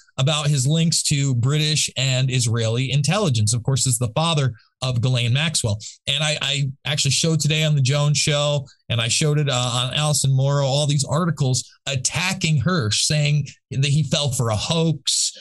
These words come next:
and this isn't real and Robert Maxwell's going to sue him. And he did sue him. So that's in ninety-one when that happens. So by nineteen ninety-four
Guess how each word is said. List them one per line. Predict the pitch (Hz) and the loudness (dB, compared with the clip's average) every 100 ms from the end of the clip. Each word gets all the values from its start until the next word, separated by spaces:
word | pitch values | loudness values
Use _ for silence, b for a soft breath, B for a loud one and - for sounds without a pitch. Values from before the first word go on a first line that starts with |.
| B B | B B
and | 113 123 | -2 0
this | 135 131 | 2 0
isn't | 110 110 120 | 0 0 0
real | 151 175 165 170 156 160 151 B - | 0 2 0 2 2 0 -2 B -6
and | 123 | -2
Robert | 131 127 131 | 0 0 0
Maxwell's | 131 127 127 135 110 | 0 -2 -2 0 0
going | 113 123 113 | 0 0 0
to | |
sue | 101 - 185 180 | 0 0 2 2
him. | 156 156 151 156 156 B _ | 2 2 2 0 -2 B _
And | 139 | -2
he | 165 | 0
did | 196 269 | 2 2
sue | - 120 98 | 0 0 0
him. | - - _ b | -2 -6 _ b
So | - 180 | -2 0
that's | 202 | 2
in | 196 190 | 2 2
ninety-one | 190 196 185 156 170 139 98 107 - - | 2 2 4 2 2 2 0 -4 -6 -4
when | 123 | 0
that | 135 147 | 0 0
happens. | 131 107 - - - - B B B | 0 -2 -2 -2 -2 -4 B B B
So | - 180 165 | -2 2 2
by | 165 | 2
nineteen | 175 190 202 214 | 0 0 0 0
ninety-four | 202 196 190 190 175 160 165 185 | 2 2 0 2 2 2 2 0